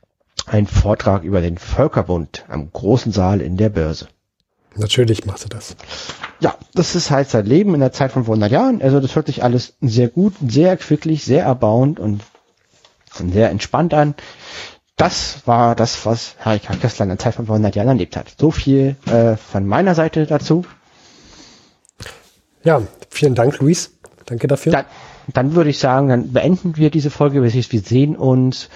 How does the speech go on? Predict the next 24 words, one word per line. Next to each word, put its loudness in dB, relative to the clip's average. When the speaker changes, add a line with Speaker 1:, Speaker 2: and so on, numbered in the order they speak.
Speaker 1:
W-, -4
wann 0
haben 2
wir 2
die 2
nächste 0
Folge, -6
Steffen? -12
Das -4
war 4
jetzt 2
die 0
letzte 0
Folge 2
der -2
Frühjahrsstaffel. 0
Speaker 2:
Genau, -2
die -4
nächste 2
Folge 2
kommt -2
am -4
fünfzehnten -2
Juli 2